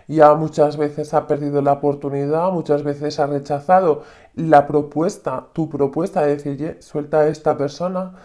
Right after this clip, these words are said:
deja ya estar esta situación, haz un cambio en tu vida", y es como que piensa que te pierde, que te ha perdido, es decir, no está viendo la oportunidad, está viendo más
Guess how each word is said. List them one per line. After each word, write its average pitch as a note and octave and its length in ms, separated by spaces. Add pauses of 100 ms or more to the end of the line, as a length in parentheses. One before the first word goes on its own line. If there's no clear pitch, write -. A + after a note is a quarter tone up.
(260)
deja D3+ 380
ya C#3+ 140
estar C#3+ 260
esta D3 220
situación, C#3+ 800 (280)
haz C#3+ 220
un D3+ 160
cambio C#3+ 320
en C3+ 100
tu C3+ 180
vida", E3+ 260
y D3 80
es C#3+ 140
como C3+ 420 (380)
que D3 160
piensa D3 460
que C#3+ 120
te C#3 180
pierde, G#3+ 1080
que C#3 400
te D#3 100
ha D3+ 160
perdido, F3 600
es D3+ 120
decir, D3 380 (300)
no F3 180
está G#3+ 240
viendo G#3+ 320
la F3+ 120
oportunidad, D3 880 (300)
está D#3 340
viendo G#3+ 280
más C#3+ 320